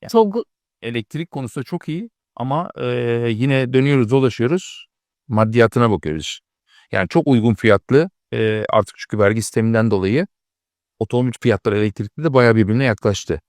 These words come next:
Speaker 1: Doğru.
Speaker 2: Yani o, çok basit bir otomobil alacağına Tesla alabiliyorsun. Biraz daha üstüne koyup. Ben de bir elektrikli alacak olsam ben de Tesla'ya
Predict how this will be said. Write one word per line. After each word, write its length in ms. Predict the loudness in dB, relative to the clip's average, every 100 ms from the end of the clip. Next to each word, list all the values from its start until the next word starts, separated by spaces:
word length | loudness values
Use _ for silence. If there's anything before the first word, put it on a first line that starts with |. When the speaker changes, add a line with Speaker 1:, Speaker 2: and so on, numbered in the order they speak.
| _ 2
Speaker 1:
Doğru. 220 | 4 4
Speaker 2:
Yani 180 | 0 -6
o, 80 | -12 _ _ _ _
çok 160 | -2 2
basit 260 | 2 2 2
bir 40 |
otomobil 380 | 4 4 4 4
alacağına 420 | 4 2 2 0
Tesla 300 | -2 -2 -2
alabiliyorsun. 580 | -4 -6 -12 -16 -20 _ _ -4
Biraz 260 | -2 0 -2
daha 100 | -8
üstüne 280 | -10 -14
koyup. 240 | -8 -8 -8 _ _ _ _ 0
Ben 140 | 2
de 80 | 2
bir 60 | 4
elektrikli 440 | 2 0 -2 4
alacak 300 | 4 2 -6
olsam 300 | -8 -4 -2
ben 140 | 0 0
de 80 |
Tesla'ya 520 | -2 -4 -4 -2 -2